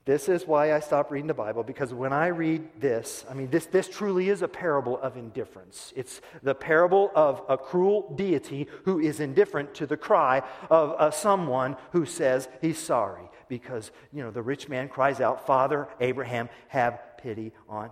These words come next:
me." And, and I, and, you know, so the, the, the, the notion that we have, uh, is, uh, hell being inhabited by people who finally kinda wake up and smell the coffee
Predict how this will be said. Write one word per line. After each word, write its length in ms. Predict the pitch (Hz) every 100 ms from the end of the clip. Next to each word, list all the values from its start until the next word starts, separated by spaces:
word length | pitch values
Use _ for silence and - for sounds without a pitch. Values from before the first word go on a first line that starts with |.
| 110
me." 160 | 104 123
And, 100 | 151
and 180 | 175 180
I, 120 | 170
and, 300 | 165 156 156
you 80 | 156
know, 140 | 139 131
so 260 | - 139 127
the, 160 | 139 127
the, 260 | 123 120 -
the, 180 | 117 107 _ _
the 100 | 123
notion 480 | 123 139 151 - 151
that 160 | 151 151
we 100 | 151
have, 500 | - 151 139 143 139 - - -
uh, 100 | 127
is, 460 | 131 123 120 110 - - _
uh, 80 | 120 - -
hell 500 | 165 156 151 151 - -
being 160 | 143 127
inhabited 580 | 120 151 143 147 147 143 -
by 140 | - 113
people 400 | - 147 143 139 -
who 80 | 151
finally 340 | - 151 143
kinda 260 | 139 156 120
wake 300 | 117 190 208
up 120 | 190
and 100 | 170
smell 180 | - 160
the 80 | 160
coffee 460 | - 131 - 135